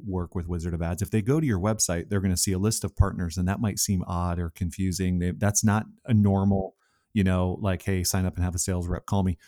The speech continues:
How does someone like Oscar work with you?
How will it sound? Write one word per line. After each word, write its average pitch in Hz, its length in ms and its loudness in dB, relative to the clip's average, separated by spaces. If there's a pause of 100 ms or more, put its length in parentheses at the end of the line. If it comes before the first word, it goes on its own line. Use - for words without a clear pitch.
(400)
How 143 400 -2
does 98 680 -2 (260)
someone 92 360 0
like 87 180 -2
Oscar 85 400 -4
work 87 260 -2
with 87 200 -4
you? 82 260 -2